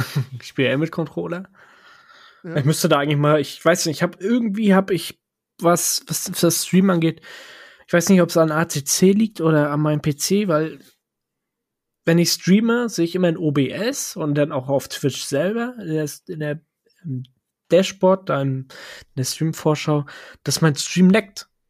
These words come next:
Speaker 1: Aber es liegt nicht an der Internetverbindung, weil ich hab grüne Bitrate in O B S und auch auf Twitch selber.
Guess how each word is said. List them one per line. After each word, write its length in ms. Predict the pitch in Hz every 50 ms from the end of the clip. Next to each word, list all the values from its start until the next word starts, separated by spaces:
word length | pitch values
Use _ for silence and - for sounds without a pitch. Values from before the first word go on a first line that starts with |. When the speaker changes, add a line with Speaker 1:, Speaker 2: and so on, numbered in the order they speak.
| _ _ _ _ _
Speaker 1:
Aber 160 | - 139 131
es 180 | 135 131 - -
liegt 220 | 160 - _ -
nicht 320 | 180 220 220 - - -
an 180 | - 151 151 143
der 160 | 135 127 139
Internetverbindung, 920 | - 160 170 165 226 220 220 214 - - 226 220 214 226 226 285 269 220
weil 140 | 180 147 139
ich 160 | 139 135 -
hab 220 | 143 135 - - -
grüne 300 | - 151 147 139 135 127
Bitrate 640 | - - 147 147 - - 147 151 165 170 - 208 208
in 180 | - 156 147
O 160 | 147 147 147 139
B 140 | 143 131
S 280 | 101 139 165 165 - -
und 140 | 131 131 131
auch 240 | 113 117 127 120 -
auf 200 | 107 101 - -
Twitch 380 | - - 202 226 220 - -
selber. 420 | - 143 143 175 196 214 240 262